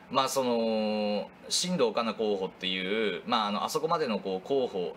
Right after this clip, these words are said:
出して、で、あの数字っていうのは、どうしてもね、これはね、あの、戦略ミスだと思うし、これはもう、あの、完全な失敗だというふうに、え、重く受け止めた方がいいと思います。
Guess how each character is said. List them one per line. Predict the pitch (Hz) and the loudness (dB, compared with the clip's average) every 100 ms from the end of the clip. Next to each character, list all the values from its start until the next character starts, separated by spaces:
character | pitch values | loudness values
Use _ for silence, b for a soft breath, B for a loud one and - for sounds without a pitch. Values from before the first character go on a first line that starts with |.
| 90 | -2
出 | 123 | -2
し | - | -2
て、 | - 104 95 - B B - | -2 0 0 -6 B B 0
で、 | 151 | 0
あ | 131 | 0
の | 135 135 | -2 -2
数 | 135 135 | 0 -2
字 | 117 | -2
っ | 107 | -4
て | 139 | -2
い | |
う | 127 | 0
の | 92 | 2
は、 | 92 87 92 | 2 0 -2
ど | 160 196 | -2 0
う | |
し | 180 | -2
て | - 196 | 0 2
も | 117 | 2
ね、 | 98 - | 0 0
こ | 101 | 0
れ | 95 | 2
は | 98 95 | 2 0
ね、 | 95 95 - - | -4 -6 -10 -4
あ | 104 | -2
の、 | 98 | -2
戦 | 92 117 113 | -2 -2 0
略 | 117 117 | 0 0
ミ | 113 | -4
ス | 95 | -2
だ | 90 | -2
と | 87 | -2
思 | 98 92 | -2 -2
う | 82 | -2
し、 | - 101 92 - B B - | -2 0 -2 -6 B B 2
こ | 131 | 2
れ | |
は | 131 | 4
も | 131 131 104 87 | 2 2 2 0
う、 | |
あ | 92 101 | -2 0
の、 | 98 92 | 0 -4
完 | - 117 113 | -2 -2 0
全 | 110 | -2
な | 107 | -2
失 | - 90 - | -4 -6 -4
敗 | 104 101 | -2 0
だ | 104 | -2
と | 85 - B B - | -4 -8 B B -4
い | 123 | 0
う | 127 | 0
ふ | 135 | 0
う | 104 | 0
に、 | 92 98 82 - | 0 -2 -4 -2
え、 | 90 | -2
重 | 101 117 | 0 0
く | 123 | 0
受 | 110 113 | -2 0
け | 117 | 0
止 | |
め | 117 | 2
た | 113 | 0
方 | 123 104 | 0 0
が | 85 | 0
い | 90 | -2
い | 85 | -4
と | 73 | -6
思 | 71 | -6
い | 62 | -8
ま | - | -8
す。 | - | -10